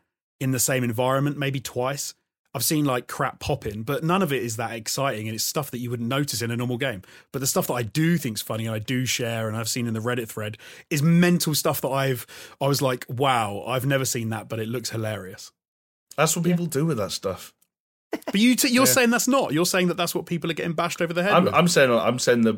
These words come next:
Speaker 2: a, a lot. I, I, that, that a, a large amount of people experience that stuff naturally.
Speaker 1: I think the main problems with the game are really boring, like awful frame rates on the base
Speaker 2: Yeah,
Speaker 1: on
Speaker 2: I, I
Speaker 1: consoles,
Speaker 2: do. I do tend to
Speaker 1: terrible
Speaker 2: agree that they're the
Speaker 1: textures,
Speaker 2: main
Speaker 1: like,
Speaker 2: problems.
Speaker 1: shit lighting, and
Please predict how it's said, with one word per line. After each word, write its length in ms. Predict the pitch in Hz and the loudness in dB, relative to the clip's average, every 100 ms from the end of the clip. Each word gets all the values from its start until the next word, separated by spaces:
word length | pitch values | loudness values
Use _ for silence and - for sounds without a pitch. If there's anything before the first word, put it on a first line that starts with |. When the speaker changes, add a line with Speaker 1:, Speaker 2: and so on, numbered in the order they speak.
| - | 0
Speaker 2:
a, 340 | 104 104 - | 0 0 0
a 40 | 107 | 2
lot. 180 | 107 - | 2 2
I, 200 | 101 113 101 | 2 0 0
I, 140 | 113 110 - - _ _ _ _ _ _ _ - | -2 -2 -8 -20 _ _ _ _ _ _ _ 2
that, 180 | 107 | 4
that 140 | 107 - | 4 2
a, 100 | 113 | 4
a 260 | 110 110 113 | 2 2 4
large 560 | 110 113 117 117 - - | 6 8 8 6 -2 -4
amount 320 | 110 104 101 | 0 0 0
of 100 | 98 | -6
people 380 | - 113 113 95 | -4 -4 -2 -4
experience 480 | 82 - 101 98 - | -4 -2 -2 -2 -2
that 160 | 92 | -4
stuff 280 | - - 90 | -2 -4 -4
naturally. 460 | 95 90 - 71 76 _ _ _ - - _ _ | -6 -8 -8 -12 -14 _ _ _ -20 -20 _ _
Speaker 1:
I 60 | 160 | -2
think 180 | 170 165 | 0 0
the 80 | 151 | 2
main 300 | 165 190 180 | 2 2 2
problems 280 | 170 147 135 | 0 0 -2
with 80 | |
the 60 | 127 | -4
game 280 | 117 135 117 | -2 -2 -2
are 60 | |
really 260 | 107 127 120 | -2 0 0
boring, 460 | 110 139 120 113 110 | 0 0 -2 -6 -8
like 320 | 120 113 - _ | -8 -8 -12 _
awful 360 | 156 143 131 139 | -2 0 0 -2
frame 320 | - 127 131 | -2 0 0
rates 220 | 120 110 | -2 -2
on 100 | 123 | -4
the 80 | 117 | -4
base 280 | 107 117 110 | -4 -6 2
Speaker 2:
Yeah, 240 | 156 160 | 8 8
Speaker 1:
on 40 | 104 | 8
Speaker 2:
I, 20 | |
I 40 | 120 120 117 | 6 6 4
Speaker 1:
consoles, 100 | 117 | 4
Speaker 2:
do. 180 | 131 110 | 2 4
I 100 | 113 | 4
do 20 | |
tend 40 | |
to 60 | 113 | 6
Speaker 1:
terrible 360 | 131 151 139 135 | 6 6 6 6
Speaker 2:
agree 140 | 113 | 6
that 60 | 101 90 | 4 6
they're 160 | 104 | 4
the 60 | 101 | 4
Speaker 1:
textures, 40 | |
Speaker 2:
main 180 | 110 95 | 2 0
Speaker 1:
like, 80 | 101 | 0
Speaker 2:
problems. 440 | 90 76 76 - - | -2 -2 -8 -8 -6
Speaker 1:
shit 420 | - - - 151 | 0 2 2 0
lighting, 540 | 127 131 147 - 110 104 | 0 -2 0 -2 -4 -4
and 300 | 113 117 | -4 -4